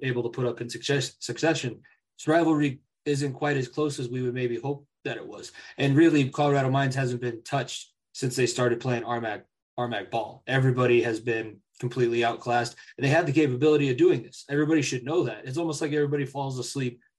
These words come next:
and, and forgets, "Oh, yeah, John Matocha,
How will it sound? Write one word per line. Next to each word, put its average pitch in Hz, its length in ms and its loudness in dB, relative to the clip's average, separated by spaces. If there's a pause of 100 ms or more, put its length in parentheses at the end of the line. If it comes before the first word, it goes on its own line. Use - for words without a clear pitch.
(160)
and, 120 200 -2
and 123 180 -4
forgets, 123 480 0
"Oh, 139 120 0
yeah, 123 280 0 (280)
John 131 220 -2
Matocha, 123 580 -4